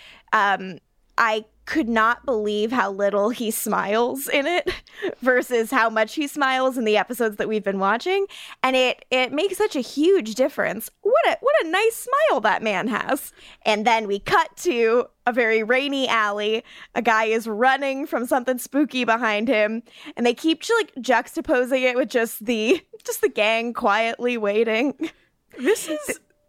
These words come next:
Speaker 2: art. Honestly, Angel Season three is art. The, the tactics, they, the directing tactics they're using, it's just, they, they love to play around with the form. Um, this is cinema verite as far as I'm concerned.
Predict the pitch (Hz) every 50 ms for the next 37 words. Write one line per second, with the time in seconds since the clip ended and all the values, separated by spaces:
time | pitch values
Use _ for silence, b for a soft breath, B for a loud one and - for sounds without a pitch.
0 | _ _ _ - 269 262 240 214 208 202 - - _ _ - 311 370 440 440 453
1 | 415 339 - 339 415 508 480 466 427 453 415 320 302 285 285 262 - 240 240 233
2 | 233 - 208 202 180 175 - 214 190 _ _ - - - - 440 - - - 466
3 | 539 554 554 - 453 466 - 440 392 294 247 330 339 370 453 381 262 269 277 294
4 | - - 349 294 311 302 302 311 294 254 - 247 233 - 262 240 220 233 226 226
5 | 233 240 226 233 220 - _ _ _ _ _ _ _ - 349 381 - 480 466 -
6 | - - 349 - - 370 320 - 285 403 415 427 494 539 523 453 - - 349 302
7 | 320 302 277 247 247 240 226 208 196 208 - - 208 202 190 160 139 135 143 160
8 | 151 - - 220 214 208 202 202 202 214 214 208 b b b b b b b 403
9 | 554 539 - - 392 339 359 339 320 294 226 262 262 277 359 240 - - 247 233
10 | 233 240 240 - 262 240 240 233 220 226 208 - 214 190 - - - - -